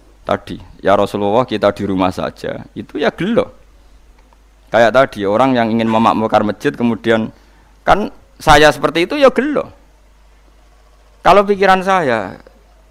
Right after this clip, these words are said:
suatu saat dia sadar, intinya sadar, terus sowan saya sadar. Karena ya muridnya ndak murid beda angkatan ya, dia semi-semi teman sama saya. Tak omong ngene, "Jong, kowe nak pancen seneng masjid tenan, masjid iku aja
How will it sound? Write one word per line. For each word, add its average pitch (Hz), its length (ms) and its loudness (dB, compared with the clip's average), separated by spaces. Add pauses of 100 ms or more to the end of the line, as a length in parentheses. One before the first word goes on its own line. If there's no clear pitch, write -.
(500)
suatu 190 400 0
saat 196 320 4
dia 190 160 6
sadar, 98 480 2
intinya 147 320 4
sadar, 104 400 -4
terus 101 160 -6
sowan 107 240 0
saya 107 320 0
sadar. - 400 -8 (640)
Karena 117 320 2
ya 107 80 4
muridnya 107 400 0
ndak 98 160 -2
murid 95 320 -6 (320)
beda 92 320 -4
angkatan 92 400 -4
ya, 85 80 -10
dia 101 240 -2
semi-semi 90 480 -8
teman 78 320 -12
sama 65 240 -16
saya. - 160 -20 (800)
Tak - 160 0
omong 131 240 0
ngene, 92 400 -8 (160)
"Jong, 110 320 0
kowe 120 80 0
nak 117 160 0
pancen 107 240 0
seneng 107 320 -4
masjid 101 240 -8
tenan, 98 400 -6
masjid 113 400 -4
iku 147 160 -2
aja - 80 -8